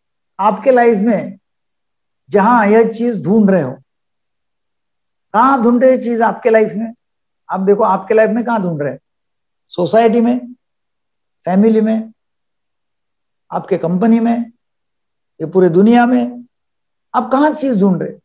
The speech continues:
मतलब जगह, चीज ढूंढने की जगह। हो सकता है कि आपका समाज, आपकी family, आप जहां काम करते हो, वहां आपको क्या चाहिए वो ढूंढ रहे हैं, ठीक है ना? आपको जो चाहिए वो आपकी desire, वो ढूंढ रहे हैं आप कि आपको, मुझे वो चाहिए भाई,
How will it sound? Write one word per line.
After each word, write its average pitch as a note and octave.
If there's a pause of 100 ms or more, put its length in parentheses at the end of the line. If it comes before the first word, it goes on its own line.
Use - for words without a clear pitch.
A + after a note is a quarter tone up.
मतलब A3 (140)
जगह, G3+ (340)
चीज A3
ढूंढने G#3
की G3+
जगह। F3+
हो A3+
सकता B3
है C4
कि B3+
आपका C4
समाज, B3 (1040)
आपकी G3
family, A#3 (280)
आप F#3
जहां A3
काम A#3+
करते A3
हो, D#3 (520)
वहां B3
आपको C#4
क्या B3+
चाहिए G3+ (160)
वो A3+
ढूंढ G3+
रहे F3
हैं, B2 (1300)
ठीक A#3
है A3+
ना? G#3
आपको G#3
जो B3+
चाहिए G3
वो D#3+
आपकी E3+
desire, E3+ (380)
वो A3
ढूंढ G#3
रहे F#3
हैं D3+
आप D3
कि F#3+
आपको, F#3
मुझे F3+
वो G#3
चाहिए F#3+
भाई, C3